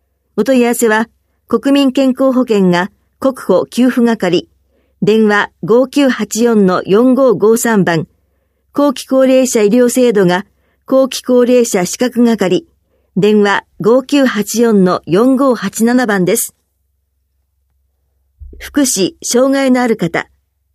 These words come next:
区内障害福祉サービス事業所、通所の利用説明会。対象は、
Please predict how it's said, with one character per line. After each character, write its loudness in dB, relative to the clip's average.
区 0
内 -2
障 0
害 -2
福 -6
祉 -2
サ -2
ー -2
ビ -2
ス -4
事 0
業 2
所、 -2
通 0
所 -2
の -2
利 0
用 2
説 -2
明 0
会。 -6
対 0
象 2
は、 0